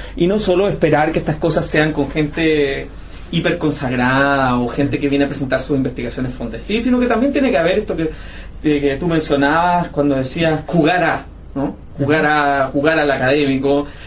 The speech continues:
que me parece que es básicamente lo que hace cualquier académico, incluso cuando es académico,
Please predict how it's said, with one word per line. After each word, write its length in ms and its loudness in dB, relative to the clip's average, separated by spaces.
que 180 2
me 40 2
parece 420 2
que 180 2
es 180 -4
básicamente 680 2
lo 160 2
que 100 2
hace 200 0
cualquier 280 2
académico, 480 2
incluso 400 0
cuando 240 4
es 80 2
académico, 760 0